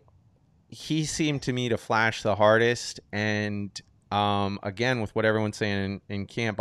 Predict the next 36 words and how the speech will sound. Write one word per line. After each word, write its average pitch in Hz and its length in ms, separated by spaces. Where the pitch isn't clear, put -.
So 117 160
I, 139 360
I 175 40
put 180 200
him 156 100
as 143 160
my 131 120
tight 123 340
end 117 160
eight, 123 360
but 123 380
I 139 100
mean, 156 220
all 156 300
these 139 260
guys 117 340
are 98 120
very 101 280
close 95 340
to 92 100
me. 82 300
Like 98 340
I, 113 200
I 113 200
went 143 340
Hawkinson, 120 920
Higbee, 110 760
um, 101 540
H-, 131 200
Hayden 139 320
Hurst. 127 640
I 120 100
think 151 220
Hayden 139 260
Hurst, 131 560
again, 127 640